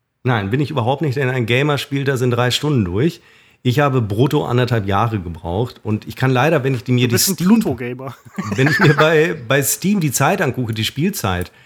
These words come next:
Speaker 1: ähm, die ist, kann ich leider nicht als Referenz nehmen, weil ich grundsätzlich meinen Rechner nie ausschalte und wenn ich Doom nicht spiele,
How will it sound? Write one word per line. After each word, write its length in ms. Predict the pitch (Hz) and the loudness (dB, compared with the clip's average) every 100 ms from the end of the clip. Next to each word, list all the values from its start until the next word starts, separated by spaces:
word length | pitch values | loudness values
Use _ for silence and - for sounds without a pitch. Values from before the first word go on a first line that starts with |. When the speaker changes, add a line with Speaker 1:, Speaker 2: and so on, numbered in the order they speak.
| - _ - | -20 _ 0
Speaker 1:
ähm, 260 | 113 123 | 2 2
die 180 | 113 185 | 0 0
ist, 360 | 135 - 175 - | 0 -2 -4 0
kann 140 | 156 | 0
ich 100 | 147 | 2
leider 260 | 143 156 160 | 2 2 0
nicht 180 | 156 | -2
als 180 | 143 120 | -4 -2
Referenz 480 | 135 131 123 180 - | -2 0 0 0 2
nehmen, 240 | 165 151 | 2 4
weil 300 | 123 143 160 - | 4 2 0 -2
ich 300 | 160 - - - | -6 -8 -14 -8
grundsätzlich 420 | 117 165 185 - 135 | 0 2 2 0 0
meinen 200 | 139 127 | 0 0
Rechner 320 | 139 - 131 | 0 2 2
nie 280 | 123 170 190 | 4 4 2
ausschalte 680 | 147 175 - 170 185 185 | 0 0 0 -2 0 0
und 360 | - 135 135 117 | 0 2 2 2
wenn 140 | 127 | 0
ich 220 | 139 123 - _ _ _ | 2 -2 -8 _ _ _
Doom 300 | 120 139 156 | 0 4 6
nicht 240 | 170 202 - | 4 2 -4
spiele, 580 | - 165 170 175 170 | -4 2 4 4 2